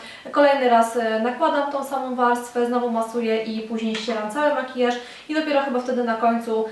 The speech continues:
przykładam właśnie do twarzy zimną wodę, e, żeby właśnie się te pory nasze zamknęły. Ale, e, taką szczegółową metodę i jak to wszystko wygląda w praktyce podlinkuję Wam na dole, ponieważ taki filmik się pojawił. Em,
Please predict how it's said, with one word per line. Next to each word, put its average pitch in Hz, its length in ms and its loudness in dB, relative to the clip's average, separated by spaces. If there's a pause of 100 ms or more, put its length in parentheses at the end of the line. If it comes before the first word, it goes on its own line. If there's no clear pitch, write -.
(240)
przykładam 233 440 2
właśnie 214 240 -4
do 226 60 -6
twarzy 233 300 0
zimną 226 340 -2
wodę, 240 280 2
e, 214 680 0
żeby 220 280 -4
właśnie 208 320 -6
się - 160 -10
te 220 120 -10
pory 214 260 -8
nasze 208 240 -8
zamknęły. 196 480 -4 (480)
Ale, 302 260 4
e, 254 440 6
taką 269 440 0
szczegółową 294 440 -2
metodę 269 480 2
i 240 300 0
jak 262 200 0
to - 100 0
wszystko - 360 -6
wygląda 254 280 2
w 254 100 -6
praktyce 285 400 -2
podlinkuję 240 440 2
Wam 233 140 0
na 220 80 -4
dole, 254 140 2
ponieważ 226 360 -2
taki 233 240 -4
filmik 220 220 -4
się 233 100 -8
pojawił. 202 420 -2
Em, 262 1080 0